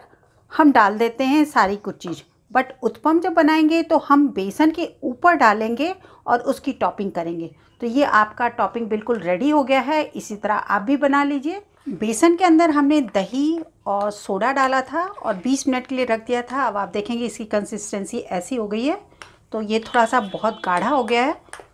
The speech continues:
तो इसे जब हमें बनाना होता है तब इसके अंदर हम थोड़ा सा ये दही का पानी डाल दीजिए या थोड़ा सा पानी हो आपके पास तो वो डाल दीजिए, जिससे कि थोड़ा सा हल्का सा फॉलिंग कंसिस्टेंसी हो जानी चाहिए।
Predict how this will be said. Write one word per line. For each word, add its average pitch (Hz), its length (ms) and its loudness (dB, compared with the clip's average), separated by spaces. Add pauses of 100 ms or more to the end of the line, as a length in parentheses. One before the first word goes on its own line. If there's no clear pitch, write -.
(140)
तो 214 140 -4
इसे 277 220 -2
जब 262 180 2
हमें 247 520 -2
बनाना 202 360 2
होता 330 300 4
है 302 320 0 (400)
तब 302 280 0 (140)
इसके 294 240 0
अंदर 247 340 2 (280)
हम 285 200 4
थोड़ा 214 300 2
सा 320 200 2 (680)
ये 240 120 -2 (340)
दही 185 280 -2
का 262 140 2
पानी 269 320 4
डाल 277 200 4
दीजिए 277 240 -2
या 269 160 4
थोड़ा 202 240 -2
सा 214 120 -4
पानी 208 320 -2
हो 262 160 0
आपके 269 240 0
पास 240 280 -2
तो 202 100 -6
वो 202 140 -4
डाल 262 220 2
दीजिए, 262 320 -6 (480)
जिससे 220 240 -6
कि 220 120 -12
थोड़ा 339 480 2
सा 285 160 2
हल्का 233 320 0
सा 349 180 -2 (520)
फॉलिंग 277 320 6
कंसिस्टेंसी 208 640 -6
हो 190 140 -6
जानी 180 280 -6
चाहिए। 226 340 -4